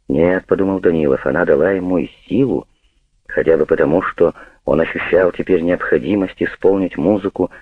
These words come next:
Переслегина и для себя, и для публики. А для этого следовало победить и вернуться. То обстоятельство, что и победив, он мог не вернуться, Данилов словно бы не принимал в расчёт".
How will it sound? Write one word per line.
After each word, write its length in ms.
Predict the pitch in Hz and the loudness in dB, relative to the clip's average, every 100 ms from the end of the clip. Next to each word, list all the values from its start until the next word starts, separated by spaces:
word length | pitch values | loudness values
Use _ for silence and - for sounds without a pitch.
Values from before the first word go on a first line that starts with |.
| - | -6
Переслегина 920 | 85 87 - - 120 113 90 73 60 - - | -2 -2 -4 0 2 2 0 -2 -6 -12 -6
и 100 | 104 | -4
для 200 | 78 76 - | 0 -2 -2
себя, 360 | - 67 113 135 | -6 0 2 0
и 60 | |
для 220 | 123 117 131 | -2 -4 -2
публики. 640 | 139 92 57 - - - _ _ _ _ _ _ _ _ | 0 0 -4 -12 -14 -14 _ _ _ _ _ _ _ _
А 220 | - 82 | 2 2
для 200 | 82 71 | 2 2
этого 380 | 76 156 170 160 - | 2 2 0 -2 -2
следовало 500 | 76 131 147 160 165 | 0 0 2 0 -2
победить 640 | - 135 110 - 117 - | -2 -2 -2 -2 -2 -2
и 60 | 139 | -2
вернуться. 800 | 143 127 131 123 - - - - _ _ _ _ | -2 -2 -4 -6 -10 -6 -6 -6 _ _ _ _
То 140 | 82 82 | 2 2
обстоятельство, 920 | - 78 82 82 - - - 57 - - _ - | 2 2 4 2 -2 -12 -8 -6 -6 -10 _ -10
что 260 | - - 85 | -6 0 2
и 120 | 82 | 2
победив, 640 | - 78 82 98 131 - - - _ - | 0 0 0 0 -2 -2 -14 -20 _ -2
он 180 | 90 82 | 2 2
мог 300 | 87 87 - | 2 0 -2
не 120 | 80 | 0
вернуться, 500 | 78 76 139 - 110 | 0 2 0 0 0
Данилов 380 | 80 123 147 - - | 2 2 0 -2 -2
словно 340 | 143 143 139 | 0 0 -2
бы 200 | 135 131 _ - | 0 -2 _ -6
не 180 | 87 120 | -2 0
принимал 500 | 127 127 123 123 120 | 0 0 0 -2 -2
в 60 | 107 | -4
расчёт". 480 | - - - - | -6 -8 -2 -2